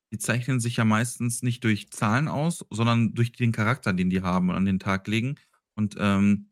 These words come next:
Menschen sind ja komplett verschieden. Und, äh, das sieht man auch gerade auf Twitch, was da für verschiedene, äh, Streams quasi existieren. Bei dem einen wird nur rumgeschrien, ähm, der eine, äh, die eine sitzt da, ähm,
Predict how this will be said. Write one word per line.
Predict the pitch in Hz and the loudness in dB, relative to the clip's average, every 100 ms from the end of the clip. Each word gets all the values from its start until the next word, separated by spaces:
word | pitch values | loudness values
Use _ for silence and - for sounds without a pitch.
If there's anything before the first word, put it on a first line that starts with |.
| - | -2
Menschen | 113 123 127 | -2 -2 -4
sind | 123 | -2
ja | 107 | -4
komplett | - 127 139 127 | -4 -6 -6 -8
verschieden. | - 117 - 135 123 135 - _ _ _ _ - | -6 -6 -4 -4 -4 -6 -10 _ _ _ _ -2
Und, | 101 - | -2 -2
äh, | 104 101 | 0 0
das | 98 - | 0 -4
sieht | - | -4
man | 120 | -2
auch | 104 | -2
gerade | - 107 104 | 0 2 2
auf | 101 | 0
Twitch, | - - - - | -4 -6 -4 -4
was | 101 - | -4 0
da | 101 95 | 0 0
für | 92 113 | -2 -4
verschiedene, | 113 - 120 117 113 107 104 - _ _ | -2 -4 -2 2 4 2 0 -4 _ _
äh, | 95 | -6
Streams | - - 139 185 185 | -6 -6 0 0 0
quasi | - - 82 | -2 -2 -2
existieren. | - - 101 - 110 110 | -4 -6 -8 -6 -2 2
Bei | 101 | 2
dem | 101 | 2
einen | - 113 123 | 2 0 0
wird | 120 | 0
nur | 113 | -2
rumgeschrien, | 104 131 160 151 170 - 156 160 160 - _ _ | 2 2 2 2 -4 -4 -4 -2 -2 -6 _ _
ähm, | 110 110 110 113 113 _ - | -2 2 4 2 0 _ -4
der | 104 | -2
eine, | 117 131 131 123 - 110 107 | 0 2 2 2 2 0 2
äh, | 104 | 0
die | 107 | -2
eine | 104 117 120 85 - - | 0 2 2 0 -10 -12
sitzt | 101 120 - | -8 -6 -2
da, | 123 110 110 98 | 0 2 2 0
ähm, | 104 104 104 104 104 | 0 2 4 4 2